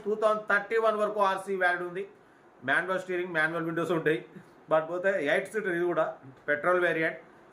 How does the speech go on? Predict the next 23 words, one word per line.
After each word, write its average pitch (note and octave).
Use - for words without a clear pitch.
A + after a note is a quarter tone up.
సెకండ్ E3
ఓనర్ E3
కార్ D3+
అంటున్నారు. D3+
ఇన్సూరెన్స్ D3
వ్యాలిడ్ D#3+
ఉంది, D3
సిక్స్టీ E3+
ఫైవ్ F#3+
థౌజండ్ F3+
కిలోమీటర్స్ E3+
రీడింగ్ E3
తిరిగింది. E3
టైర్స్ F#3+
వచ్చేసి F#3
ఎయిటీ F3
నైంటీ F3
పర్సెంట్ E3+
టైర్స్ E3
ఉన్నాయి. E3
మ్యూజిక్ F3+
సిస్టమ్ F3+
ఉంది, F3